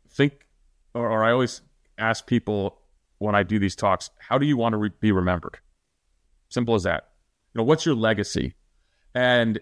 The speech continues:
you know, all of us in my old world have what in our basement, and John, you're invited to come over. We'll have a scotch. You can see the I Love Me wall. We all got 'em. <laughs> You know, so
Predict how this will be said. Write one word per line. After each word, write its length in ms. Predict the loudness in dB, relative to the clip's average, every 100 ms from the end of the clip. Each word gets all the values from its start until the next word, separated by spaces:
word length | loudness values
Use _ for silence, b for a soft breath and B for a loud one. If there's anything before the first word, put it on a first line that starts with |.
| _ -6
you 100 | -4
know, 160 | -2
all 220 | -2 0 2
of 100 | 2
us 180 | -2
in 80 | -2
my 180 | -2 0
old 200 | -2 -2
world 280 | 0 0 0
have 320 | 0 0 -2
what 220 | -6 -6 -8
in 220 | -6 -2
our 80 | 2
basement, 500 | 2 2 0 -4 -4
and 200 | -6 -6
John, 280 | -2 -2 0
you're 80 | -2
invited 340 | 0 0 0 -4
to 60 |
come 140 | -4 0
over. 260 | 2 2
We'll 100 | 0
have 120 | -2
a 40 | -4
scotch. 380 | -2 0 0 -2
You 60 |
can 120 | -6
see 140 | -2 -2
the 220 | -2 -2
I 100 | 0
Love 220 | 2 2
Me 120 | 0
wall. 340 | -4 -4 -6 -10 -18 -8
We 120 | -2
all 120 | 0
got 260 | 2 0 2
'em. 120 | 0 2
<laughs> 220 | -4 0 -2 0
You 80 | 2
know, 140 | 4
so 220 | 4 0